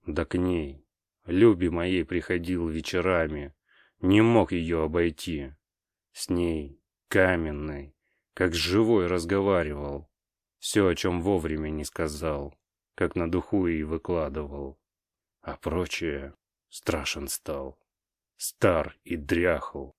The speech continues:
к молодильным яблокам не притрагиваясь.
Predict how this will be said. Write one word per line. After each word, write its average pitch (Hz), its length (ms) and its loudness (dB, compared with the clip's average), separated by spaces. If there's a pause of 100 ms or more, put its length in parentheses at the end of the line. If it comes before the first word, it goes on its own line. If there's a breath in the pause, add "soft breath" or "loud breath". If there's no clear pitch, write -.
(300)
к - 80 -14
молодильным 98 680 4
яблокам 82 760 0
не 85 80 -2
притрагиваясь. 78 1160 -2